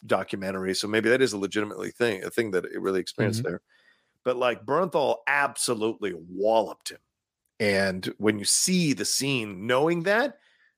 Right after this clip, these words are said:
Speaker 1: it makes it all the more unsettling how fucking hard he hit, uh, Jonah. And apparently it wasn't only once. And Jonah was just, like, fucking livid about it. And even Bernthal said, "Dude, when we're done shooting the scene, you can knock me the fuck out or you can slap me the fuck however much you want,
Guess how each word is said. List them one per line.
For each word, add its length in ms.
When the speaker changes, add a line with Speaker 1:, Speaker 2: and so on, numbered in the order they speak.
Speaker 1:
it 160
makes 240
it 80
all 160
the 80
more 240
unsettling 480
how 100
fucking 320
hard 240
he 80
hit, 260
uh, 280
Jonah. 320
And 100
apparently 420
it 60
wasn't 300
only 180
once. 520
And 180
Jonah 240
was 180
just, 240
like, 340
fucking 320
livid 340
about 340
it. 140
And 200
even 220
Bernthal 420
said, 240
"Dude, 260
when 300
we're 80
done 200
shooting 280
the 80
scene, 280
you 100
can 200
knock 300
me 240
the 100
fuck 300
out 240
or 40
you 60
can 120
slap 280
me 100
the 100
fuck 320
however 260
much 240
you 80
want, 380